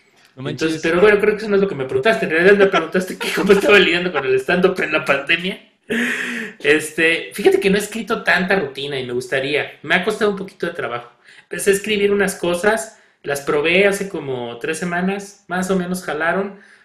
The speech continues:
Speaker 2: pero sí ha estado me-, esa parte ha estado medio seca. Me he dedicado más a escribir otras cosas,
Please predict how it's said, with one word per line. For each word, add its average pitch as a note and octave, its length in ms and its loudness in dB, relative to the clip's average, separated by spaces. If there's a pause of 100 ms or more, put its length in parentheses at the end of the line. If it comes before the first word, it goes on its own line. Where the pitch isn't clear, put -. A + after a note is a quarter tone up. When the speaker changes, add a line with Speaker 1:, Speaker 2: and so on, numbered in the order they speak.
(140)
Speaker 2:
pero D3 220 2
sí F#3+ 180 2
ha F#3+ 40 6
estado F#3+ 300 2
me-, F3+ 180 -2
esa G3 340 2
parte G3 760 2
ha D#3 60 -4
estado F3 280 -2
medio A#2+ 240 -8
seca. C3+ 420 -8 (420)
Me D#3+ 140 -6
he - 40 -2
dedicado F3+ 340 2
más E3+ 180 -6
a - 20 -6
escribir C#3+ 320 -4
otras C#3+ 280 -6
cosas, E3+ 540 -6